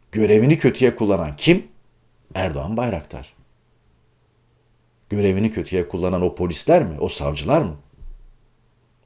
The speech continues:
Evet. Muhalefet, medya, hepsinin bu yaşanan olaylarda payı var, hissesi var.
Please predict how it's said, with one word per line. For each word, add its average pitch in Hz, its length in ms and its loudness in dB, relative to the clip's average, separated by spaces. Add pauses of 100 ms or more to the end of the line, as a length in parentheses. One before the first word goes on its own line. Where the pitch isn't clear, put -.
(260)
Evet. 71 100 -16 (1400)
Muhalefet, 180 760 8
medya, 110 540 6 (720)
hepsinin 123 680 6
bu 117 120 6
yaşanan 107 420 6
olaylarda 87 580 2
payı 92 300 0
var, 82 220 2
hissesi 82 480 -6
var. 98 320 -2